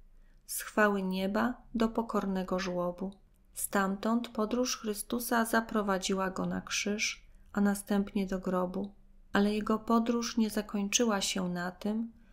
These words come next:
ponieważ zwycięsko zmartwychwstał. Następnie wstąpił z powrotem do nieba. Pewnego dnia przyjdzie ponownie. Bóg obiecał i wiemy, że dotrzymuje obietnic.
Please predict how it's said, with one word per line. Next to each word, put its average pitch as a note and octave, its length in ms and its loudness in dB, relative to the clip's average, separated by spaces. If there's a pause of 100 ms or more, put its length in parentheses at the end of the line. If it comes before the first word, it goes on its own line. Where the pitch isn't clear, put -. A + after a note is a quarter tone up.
(220)
ponieważ G#3+ 460 0
zwycięsko A#3 680 0
zmartwychwstał. G#3 1040 -2 (400)
Następnie A#3+ 680 2
wstąpił G#3+ 580 2
z A3+ 120 -4
powrotem F#3+ 580 0
do F#3 140 0
nieba. F3+ 440 -4 (500)
Pewnego A#3+ 480 6
dnia G3+ 280 4
przyjdzie G#3 480 2
ponownie. F#3 800 -2 (920)
Bóg G#3+ 200 2
obiecał G#3 640 4
i A3 120 0
wiemy, G#3+ 340 4
że F3+ 140 0
dotrzymuje F#3 640 -2
obietnic. F3+ 760 -4